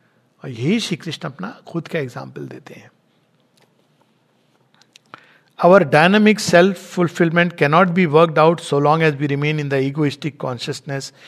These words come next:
in the mind's candlelit darkness, in the bondage। Our present limited consciousness can only be a field of preparation।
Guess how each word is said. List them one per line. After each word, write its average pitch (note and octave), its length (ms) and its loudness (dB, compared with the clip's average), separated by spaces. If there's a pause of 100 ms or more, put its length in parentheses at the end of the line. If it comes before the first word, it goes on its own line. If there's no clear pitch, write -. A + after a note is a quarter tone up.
(280)
in C3 120 -4
the A#2+ 140 -2
mind's E3 400 0
candlelit F3+ 540 2
darkness, C3+ 640 0 (100)
in D3 160 -2
the C3+ 60 0
bondage। A2+ 560 -10 (500)
Our G#3 200 4 (140)
present A3+ 300 4
limited G#3 480 2
consciousness F3+ 720 -2
can G#3 100 -2 (140)
only A#3 300 2
be G#3+ 220 2
a - 160 -6
field F3 200 -4
of E3+ 60 0
preparation। D3+ 720 -6